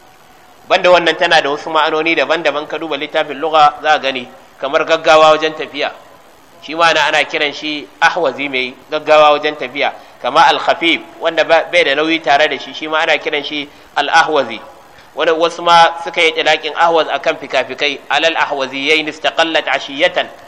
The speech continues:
fa ma hiya illa lamhatun wa taghibu." Kamar yadda wani mawaƙi ke faɗa dangane da wani tsuntsu, yake cewa da fikafikanta ta tashi cikin lokaci kankane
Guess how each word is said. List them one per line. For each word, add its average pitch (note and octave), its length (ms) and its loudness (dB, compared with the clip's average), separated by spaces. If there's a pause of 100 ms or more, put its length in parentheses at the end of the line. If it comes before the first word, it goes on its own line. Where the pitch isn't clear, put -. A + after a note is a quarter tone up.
(200)
fa A#2+ 80 -6
ma D3+ 180 2
hiya E3 200 0 (120)
illa E3+ 240 2
lamhatun G3 480 0 (160)
wa C#3 140 -4
taghibu." C#3 480 -2 (140)
Kamar C#3 160 -4
yadda D#3+ 180 0
wani D3 100 -6
mawaƙi D3+ 400 -4
ke D3+ 100 -10
faɗa D3+ 340 0 (380)
dangane D3+ 360 0
da C3+ 80 -2
wani D#3 160 -2
tsuntsu, D#3+ 340 -14
yake D#3+ 320 -4
cewa D#3 440 0 (320)
da C3+ 80 -4
fikafikanta D3 760 -2
ta E3 100 -12
tashi D#3+ 380 -2
cikin E3 260 -12
lokaci E3 400 -2
kankane D#3 480 0